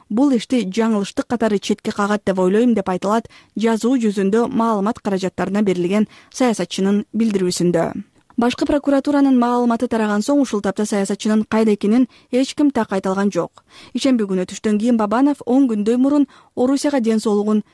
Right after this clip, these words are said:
чыңоо үчүн кеткенин Республика партиясынын өкүлдөрү Азаттык радиосуна билдиришти.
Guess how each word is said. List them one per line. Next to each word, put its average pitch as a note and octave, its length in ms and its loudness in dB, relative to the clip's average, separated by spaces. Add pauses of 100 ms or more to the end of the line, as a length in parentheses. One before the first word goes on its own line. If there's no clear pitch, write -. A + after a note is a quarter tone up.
(200)
чыңоо B3 400 2
үчүн F#3+ 240 -4
кеткенин B3 460 2 (180)
Республика A3 540 -2
партиясынын F#3+ 640 -2
өкүлдөрү G3+ 420 2
Азаттык G3+ 420 -4
радиосуна G3 500 0
билдиришти. F3+ 760 -2